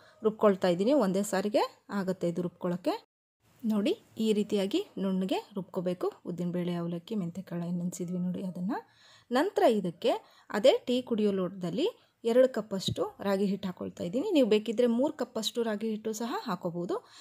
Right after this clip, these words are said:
ನಾನು ಕ್ವಾಂಟಿಟಿ ಕಡಿಮೆ ಮಾಡ್ತಾ ಇರೋದ್ರಿಂದ ಎರಡು ಕಪ್ಪು ರಾಗಿ ಹಿಟ್ಟನ್ನ ಹಾಕ್ಕೊಳ್ತಾ ಇದ್ದೀನಿ. ಅದೇ ಮಿಕ್ಸರ್ ಜಾರಲ್ಲಿ ರಾಗಿ ಹಿಟ್ಟು ಹಾಕ್ಕೊಂಬಿಟ್ಟು ಒಂದು ಕಪ್ಪಷ್ಟು ನೀರು ಹಾಕ್ಕೊಂಬಿಟ್ಟು ನುಣ್ಣಗೆ ಮಿಕ್ಸರ್ ಜಾರಲ್ಲಿ ಗ್ರೈಂಡ್ ಮಾಡ್ಕೋಬೇಕು.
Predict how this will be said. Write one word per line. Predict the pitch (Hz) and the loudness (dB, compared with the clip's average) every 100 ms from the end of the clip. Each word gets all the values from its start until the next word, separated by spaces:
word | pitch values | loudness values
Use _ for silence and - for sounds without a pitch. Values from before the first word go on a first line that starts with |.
| - 240 | -10 -4
ನಾನು | 226 | -4
ಕ್ವಾಂಟಿಟಿ | 220 226 233 269 269 | 0 0 0 -2 -2
ಕಡಿಮೆ | 233 220 269 | 0 0 2
ಮಾಡ್ತಾ | 254 226 214 214 | 2 0 0 -2
ಇರೋದ್ರಿಂದ | 208 208 226 339 | -2 -4 -2 2
ಎರಡು | 214 185 | 2 0
ಕಪ್ಪು | 185 185 392 427 - | -2 -4 -4 -6 -4
ರಾಗಿ | 190 180 214 | -2 2 0
ಹಿಟ್ಟನ್ನ | 190 220 226 220 | 0 -2 -4 -2
ಹಾಕ್ಕೊಳ್ತಾ | 185 - 175 - 175 | -2 -4 -6 -4 -4
ಇದ್ದೀನಿ. | 175 214 466 - - - 381 359 359 - _ _ _ _ _ _ _ _ _ _ - | 0 -2 -2 -10 -16 -14 -14 -14 -16 -20 _ _ _ _ _ _ _ _ _ _ -6
ಅದೇ | 196 196 | 0 2
ಮಿಕ್ಸರ್ | 196 - 202 | 0 -2 -4
ಜಾರಲ್ಲಿ | 202 185 196 311 381 | -2 0 0 2 2
ರಾಗಿ | 196 190 | 0 0
ಹಿಟ್ಟು | 196 180 | -4 -4
ಹಾಕ್ಕೊಂಬಿಟ್ಟು | 180 180 180 381 554 - _ - - | -2 -4 0 0 -2 -6 _ -20 -4
ಒಂದು | 220 254 277 | 2 2 2
ಕಪ್ಪಷ್ಟು | 240 - 208 - 370 | -2 -4 -4 -2 4
ನೀರು | 262 240 208 | 6 6 2
ಹಾಕ್ಕೊಂಬಿಟ್ಟು | 208 190 185 370 427 - | -2 -4 -2 -4 -6 -2
ನುಣ್ಣಗೆ | 233 254 277 330 | 4 6 6 6
ಮಿಕ್ಸರ್ | 247 208 262 220 | 4 4 -2 0
ಜಾರಲ್ಲಿ | 220 196 226 | 0 2 0
ಗ್ರೈಂಡ್ | 294 208 180 170 | 2 2 2 0
ಮಾಡ್ಕೋಬೇಕು. | 147 - 170 165 - | -2 -6 -8 -8 -10